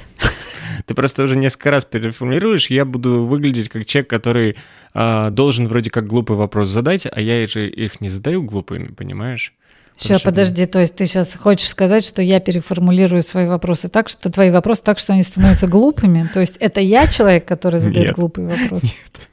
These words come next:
Speaker 1: А
Speaker 2: Ты
Speaker 1: похоже, что так.
Speaker 2: Нет, нет, нет. Это скорее ты, э, может быть, даже забегая вперед и зная больше про тему, как выбрать психолога, да,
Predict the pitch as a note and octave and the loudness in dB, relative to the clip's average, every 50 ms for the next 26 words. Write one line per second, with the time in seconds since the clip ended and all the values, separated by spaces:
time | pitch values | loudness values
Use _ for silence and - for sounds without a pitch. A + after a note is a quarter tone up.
0 | - G#3 A#3 G#3+ G3+ F#3 C3 - - - C#3 B2+ C3+ - - - F3+ E3+ D#3+ D3 | -10 -6 -4 -4 -4 -4 -8 -8 -4 -2 0 2 2 0 0 0 0 0 0 0
1 | E3+ G#3 - - B3 A#3 - A#2 - - - - E3 - C3 B2 B2 C3 B2+ A#2 | -2 -4 -2 0 0 0 2 4 4 4 4 4 2 2 0 -2 0 0 0 0
2 | G2+ - - - A2 A2+ B2+ A#2+ - - - - - - A#2+ B2+ C3+ C#3 C3+ A#2+ | 0 0 -2 -6 -4 -2 -2 -2 -2 -2 -6 -4 -4 -2 -2 0 0 0 0 0
3 | - _ _ C3+ C3+ C3 A#2 - _ _ A2+ A#2 A#2 A2 - A2+ A2 B2 B2+ B2+ | -2 _ _ 0 0 0 0 -4 _ _ -4 -2 -2 -2 -4 -4 -4 -2 0 0
4 | A#2 B2 B2 A2+ C3 C3+ A#2+ A2 A#2+ A2+ A2 G#2+ G#2 A2+ G#2+ A#2 A2 B2 A#2+ A2+ | 0 -2 -2 -2 -2 -4 -2 -2 -2 -2 -2 -2 -4 -2 -2 -2 -2 0 0 0
5 | G#2+ - - A#2+ A#2+ B2 A#2 A2+ A2 G2+ G#2+ A2+ A2 G#2+ G#2+ G#2+ G#2 A#2 A#2 A2 | -2 -2 -2 0 0 0 0 0 -2 -4 -4 -2 -2 -4 -4 -4 -2 0 0 0
6 | G2+ - - G#2 G2+ F#2+ - - - - G2+ G#2+ G#2+ G2+ F#2+ - - - A2 G#2 | 0 -2 -4 -4 -6 -6 -6 -10 -12 -6 -4 -2 -2 -2 -2 -4 -6 -6 -6 -6
7 | G2 - G2+ G2 - A#2 G2+ F#2+ F#2 F#2 - - - - G#2+ - - G3 C4 A#3+ | -6 -8 -10 -8 -8 -8 -6 -4 -6 -6 -6 -8 -8 -8 -8 -4 -2 -2 0 0
8 | D#3 - G2+ F#2+ - G2+ A#2+ C#3 D#3 F3+ | -2 -2 -4 -4 -2 -2 -2 -2 -4 -6